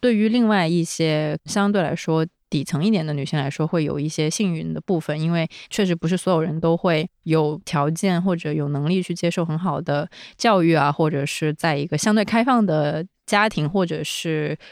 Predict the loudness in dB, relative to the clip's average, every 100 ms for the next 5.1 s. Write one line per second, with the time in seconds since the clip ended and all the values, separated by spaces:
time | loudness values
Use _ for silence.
0 | -2 0 2 0 0 -2 -2 -2 0 0
1 | -2 -6 -8 -10 _ _ -4 2 4 4
2 | 2 2 4 2 0 -2 0 0 2 0
3 | 0 -2 -2 0 0 0 -2 -4 -2 0
4 | 0 0 2 2 2 2 2 0 0 -4